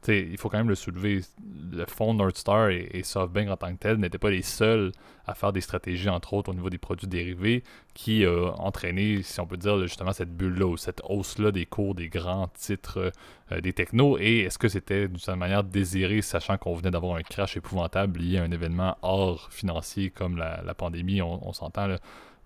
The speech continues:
D'une certaine manière, oui. Donc, c'est pour ça que ça, c'est pas un scandale que vous avez peut-être entendu parler. C'est quelque chose qui, comme on l'a dit, à partir du moment où SoftBank s'est fait un petit peu taper sur les doigts,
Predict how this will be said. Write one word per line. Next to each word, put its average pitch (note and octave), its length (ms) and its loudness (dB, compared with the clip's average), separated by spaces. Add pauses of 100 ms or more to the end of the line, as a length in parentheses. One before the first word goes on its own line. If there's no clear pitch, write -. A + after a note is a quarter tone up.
(140)
D'une G2 160 -6
certaine F#2 140 2
manière, G2+ 260 8
oui. F#2 180 0
Donc, E2+ 240 -8 (460)
c'est - 100 -18
pour G#2 120 4
ça B2 80 8
que C3 100 6
ça, F2+ 260 4
c'est - 120 -6
pas A2 120 2
un A2 40 4
scandale G2 380 2
que G2+ 120 -2
vous F2+ 100 2
avez E2+ 80 2
peut-être F#2+ 180 0
entendu F2+ 320 -4
parler. F2+ 360 0
C'est - 180 -6
quelque F#2 180 -4
chose G2+ 260 0
qui, - 220 -8
comme F#2 160 0
on F2+ 60 2
l'a F2 100 2
dit, F2+ 100 0
à F#2+ 60 2
partir F#2+ 240 -2
du G2 60 0
moment G#2+ 100 4
où G#2 60 2
SoftBank F#2 400 0
s'est - 100 -14
fait - 140 -10
un F2 80 -6
petit - 160 -16
peu G2+ 120 0
taper G2 300 -2
sur F2+ 180 -4
les F2 120 -4
doigts, G2 280 2